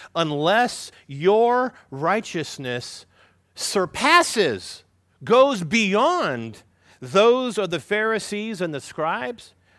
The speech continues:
you will certainly not enter the kingdom of heaven."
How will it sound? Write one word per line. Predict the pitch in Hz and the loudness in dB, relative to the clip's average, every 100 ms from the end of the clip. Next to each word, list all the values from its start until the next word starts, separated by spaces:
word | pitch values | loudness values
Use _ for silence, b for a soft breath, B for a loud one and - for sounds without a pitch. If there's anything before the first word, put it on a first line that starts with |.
| b b | b b
you | 143 190 240 247 | -10 -6 -4 -6
will | 208 170 165 | -4 -6 -6
certainly | - - 208 220 202 190 180 | -10 -4 -4 -4 -6 -6 -4
not | 160 156 170 196 135 120 - - _ _ 135 | -6 -6 -2 0 0 -2 -6 -18 _ _ -8
enter | 131 127 113 98 | -8 -8 -10 -10
the | 98 | -12
kingdom | - 120 104 95 95 | -12 -14 -12 -14 -16
of | - | -16
heaven." | 92 87 | -18 -18